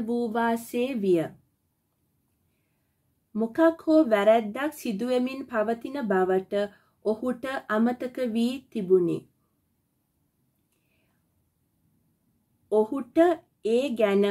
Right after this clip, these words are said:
ඔහුගේ මවගේ නැසීමට අවස්ථාවක් නොදී, ඔහුව ඉක්මනින්ම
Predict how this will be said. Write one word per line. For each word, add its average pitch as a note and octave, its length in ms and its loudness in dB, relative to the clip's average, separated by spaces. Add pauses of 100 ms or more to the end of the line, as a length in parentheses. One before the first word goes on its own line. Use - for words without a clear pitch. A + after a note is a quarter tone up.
(160)
ඔහුගේ A#3 520 -2
මවගේ A#3 600 0
නැසීමට B3 760 -2 (120)
අවස්ථාවක් A#3 960 -2
නොදී, G3+ 520 0 (540)
ඔහුව C4 400 -2
ඉක්මනින්ම D4 760 0